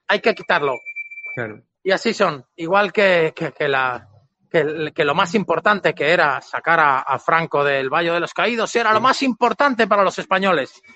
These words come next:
Speaker 1: Y ahí les tenéis, ahí les tenéis. Eh, y, y lo, lo increíble es que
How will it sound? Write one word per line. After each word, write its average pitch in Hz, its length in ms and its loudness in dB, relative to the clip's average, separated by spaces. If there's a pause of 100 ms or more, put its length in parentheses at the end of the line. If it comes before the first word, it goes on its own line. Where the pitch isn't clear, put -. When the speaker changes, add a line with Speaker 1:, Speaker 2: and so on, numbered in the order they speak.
(800)
Speaker 1:
Y 185 100 4
ahí 214 160 4
les 202 180 4
tenéis, 170 520 2 (360)
ahí 170 180 -2
les 170 160 -2
tenéis. 160 380 -2
Eh, 135 280 -10 (180)
y, 170 320 -6
y 131 80 -8 (200)
lo, 180 200 2
lo 180 140 4
increíble 196 480 2
es - 120 -2
que 202 200 0